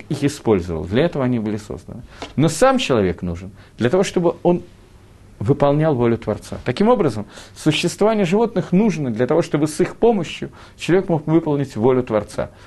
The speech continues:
Поэтому Ноаху было сказано забрать животных в ковчег,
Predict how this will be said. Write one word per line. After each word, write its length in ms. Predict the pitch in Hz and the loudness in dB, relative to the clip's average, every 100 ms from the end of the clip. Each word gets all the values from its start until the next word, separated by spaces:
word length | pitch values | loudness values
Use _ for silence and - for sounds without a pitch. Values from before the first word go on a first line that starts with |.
| - | -8
Поэтому 380 | 151 214 208 202 | -2 0 2 2
Ноаху 400 | 208 233 202 156 | 2 2 0 -2
было 320 | 123 113 98 - - | -2 0 -2 -8 -20
сказано 480 | - 143 120 101 92 | -2 0 2 0 0
забрать 380 | 123 170 185 | 0 2 0
животных 500 | 147 151 175 139 - | 0 0 0 -2 -10
в 140 | - - | -12 -4
ковчег, 520 | - - - - - | -2 -2 -2 -2 -2